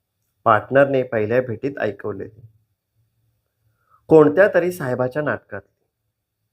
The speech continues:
काय काय वाचतो आणि सांगत सुटतो.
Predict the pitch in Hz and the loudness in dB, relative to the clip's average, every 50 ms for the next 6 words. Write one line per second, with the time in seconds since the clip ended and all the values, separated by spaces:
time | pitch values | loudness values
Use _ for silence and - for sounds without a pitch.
0 | _ _ _ _ _ _ _ _ _ _ _ _ - 110 113 120 156 - - 123 | _ _ _ _ _ _ _ _ _ _ _ _ 2 4 4 4 4 2 2 2
1 | 120 123 120 110 104 95 - - _ - 123 123 117 101 - _ _ _ _ _ | 2 2 2 0 -2 -6 -6 -10 _ -8 -6 -6 -6 -6 -10 _ _ _ _ _
2 | _ _ _ _ _ _ _ _ - 107 113 123 127 127 117 101 98 101 - - | _ _ _ _ _ _ _ _ -6 -4 -2 -2 -2 -2 -4 -4 -4 -6 -8 -10
3 | - _ - - _ _ _ | -14 _ -20 -20 _ _ _